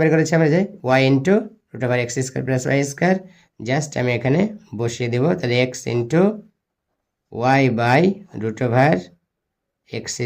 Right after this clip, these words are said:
square plus y square। এবার দেখো এইটা কত হবে? এক্স ওয়াই by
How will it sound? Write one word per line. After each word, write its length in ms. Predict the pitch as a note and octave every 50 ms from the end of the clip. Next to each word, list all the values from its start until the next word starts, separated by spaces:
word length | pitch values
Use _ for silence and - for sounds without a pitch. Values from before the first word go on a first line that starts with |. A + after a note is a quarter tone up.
| A#2 A#2 -
square 440 | - - - A2+ A#2 A#2 C3 D3+ D3+ D3+ -
plus 320 | - - A2 A#2 D3+ F3 F3 E3+ - - A2+ A2 G#2+
y 20 | G#2+ G#2 - -
square। 340 | - - A2+ G2+ F2+ E2+ F2 F2 _ _ _ _ _ _ _ _ - -
এবার 160 | B2+ D#3+ E3 C#3+ B2+ B2
দেখো 200 | A#2+ - - C3 A#2 A#2
এইটা 180 | A#2 A#2+ C3+ B2+ -
কত 140 | C3 B2+ - C#3+ C3+
হবে? 160 | C#3 D3+ E3 E3+ E3+ - - - - A2 B2 C3+
এক্স 220 | D3 C#3+ - - - C3+ A#2+ A2+
ওয়াই 300 | A2+ A#2 A2+ A#2 A#2+ C#3+ E3 F#3 F#3+ - - _ _ _ _ _ _ _ _ _ _ - G2+ G#2
by 180 | B2 C3+ D#3